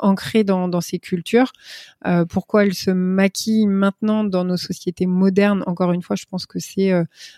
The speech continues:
euh, pour, euh, se sentir, euh, courageuse, fière et, euh, avoir une petite, euh, euh, mise en beauté. Donc, c'est la beauté intérieure, euh, et extérieure qui coïncident, euh,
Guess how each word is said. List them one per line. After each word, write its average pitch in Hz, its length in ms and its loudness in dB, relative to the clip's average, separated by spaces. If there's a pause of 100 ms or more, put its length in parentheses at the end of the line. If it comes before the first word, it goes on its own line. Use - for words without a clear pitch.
(140)
euh, 175 420 0
pour, 190 300 -2
euh, 175 400 2
se - 220 -8
sentir, 185 600 -4
euh, 175 240 2 (760)
courageuse, 190 920 4
fière 202 640 2
et, 196 320 0
euh, 175 240 0
avoir 185 440 -4
une 175 320 -4
petite, - 520 -12
euh, 175 180 -2 (500)
euh, 101 240 -6
mise 190 240 0
en 185 120 4
beauté. 190 400 4
Donc, 185 180 -4
c'est - 140 -6
la 175 120 0
beauté 185 300 0
intérieure, 185 720 0
euh, 170 440 -2 (160)
et 208 180 4
extérieure 190 680 0
qui - 160 -14
coïncident, 196 640 -2
euh, 180 180 -2